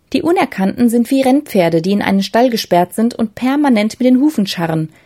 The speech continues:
metaphorisiert der Psychologe. Die Folge ist eine nagende Unzufriedenheit, die einem das gesamte Leben verhageln kann.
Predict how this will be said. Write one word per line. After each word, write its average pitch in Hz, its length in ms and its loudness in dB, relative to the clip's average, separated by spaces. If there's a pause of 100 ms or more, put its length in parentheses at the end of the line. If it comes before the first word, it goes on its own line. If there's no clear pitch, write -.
(260)
metaphorisiert 175 840 0
der - 60 -2
Psychologe. 202 720 0 (720)
Die 254 80 0
Folge 269 320 0
ist - 160 -4
eine 190 160 0
nagende 202 480 2
Unzufriedenheit, 185 880 -2 (380)
die 226 100 -2
einem 247 220 2
das 233 160 -2
gesamte 208 400 0
Leben 196 320 2
verhageln 180 580 -4
kann. 160 360 -6